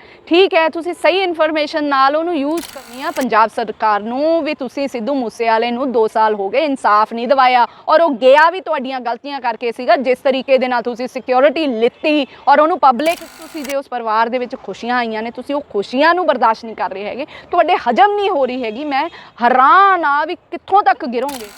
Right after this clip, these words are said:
ਸਵਾਲ ਜਿਹੜੇ ਨੇ ਵੀ ਇਹ ਬੱਚੇ ਦਾ ਸਬੂਤ ਦੇਣ, ਤੁਹਾਡਾ ਕਰਨ, ਮਾਨ ਸਾਹਿਬ ਆ ਕੇ ਪ੍ਰੈਸ ਕਾਨਫਰੰਸ ਕਰਨ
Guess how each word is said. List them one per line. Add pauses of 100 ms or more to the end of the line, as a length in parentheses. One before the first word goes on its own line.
ਸਵਾਲ
ਜਿਹੜੇ
ਨੇ
ਵੀ
ਇਹ
ਬੱਚੇ
ਦਾ
ਸਬੂਤ
ਦੇਣ,
ਤੁਹਾਡਾ (100)
ਕਰਨ, (220)
ਮਾਨ
ਸਾਹਿਬ
ਆ
ਕੇ
ਪ੍ਰੈਸ
ਕਾਨਫਰੰਸ
ਕਰਨ